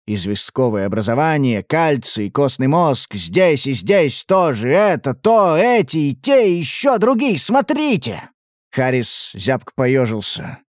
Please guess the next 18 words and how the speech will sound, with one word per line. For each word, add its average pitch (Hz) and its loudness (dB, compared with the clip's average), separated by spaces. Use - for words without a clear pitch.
Сквозь 156 0
рентгеновские 180 0
снимки 214 0
в 165 -4
кабинет 170 0
ворвался 156 0
зелёный 175 2
фосфоресцирующий 156 -2
ветер 165 0
страны, 170 0
населённой 170 0
монстрами 156 0
Дали 139 0
и 170 -6
Фузели. 120 -4
Джон 170 0
Генрих 156 -2
Фузели. 101 -4